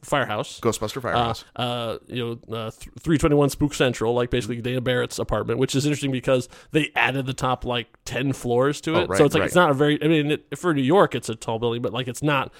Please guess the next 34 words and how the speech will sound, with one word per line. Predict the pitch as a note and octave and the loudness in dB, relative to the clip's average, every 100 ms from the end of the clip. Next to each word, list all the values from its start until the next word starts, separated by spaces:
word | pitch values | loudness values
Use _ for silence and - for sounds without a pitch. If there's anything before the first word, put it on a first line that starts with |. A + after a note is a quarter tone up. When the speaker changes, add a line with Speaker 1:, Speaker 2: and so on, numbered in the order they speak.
| - - | -12 -6
Speaker 1:
as | B2 | -4
big | A#2 C3 | 0 0
as | B2+ | 0
it | B2+ | -2
looks | B2 - | -4 -4
in | A2+ | -2
the | |
movie | B2+ B2 A2+ | 0 -2 -2
'cause | B2 | -4
they | A2+ | -4
see, | G#2+ | -2
Speaker 2:
Right. | F2 B2+ | -4 -4
Speaker 1:
they, | A#2 A2+ A2 - - - | -6 -6 -8 -14 -12 -2
actually, | D3+ - B2 | -2 0 -4
they | |
probably | A#2+ A#2+ A#2 | -4 -4 -6
painted | - D3 D3 G#2+ G#2 - - - | -4 -2 -2 -4 -8 -14 -14 -6
the | A#2 | -6
top | - G#2+ - | -4 -6 -6
floors | A#2 A2+ A#2 | -4 -4 -4
onto, | A2+ A2 - - - | -6 -6 -10 -14 -8
and, | B2 C3 B2+ | -4 -4 -4
uh, | B2+ B2+ B2 A#2+ A#2 | -4 -2 -2 -4 -6
the | B2 B2+ | -4 -4
entrance | C3+ C3+ - | -2 -6 -6
to | - | -4
the | B2 B2 A#2+ | -2 -2 -4
the | |
Black | A#2+ B2+ | -4 -6
headquarters | G#2 - G2 E2+ F#2+ - | -6 -8 -8 -8 -10 -12
in | A2+ | -10
Battery | G#2 G2+ G2+ | -8 -6 -6
Park. | A#2 F#2 - - _ _ _ _ _ - | -6 -6 -10 -20 _ _ _ _ _ -14
Speaker 2:
Oh, | G#3+ | -14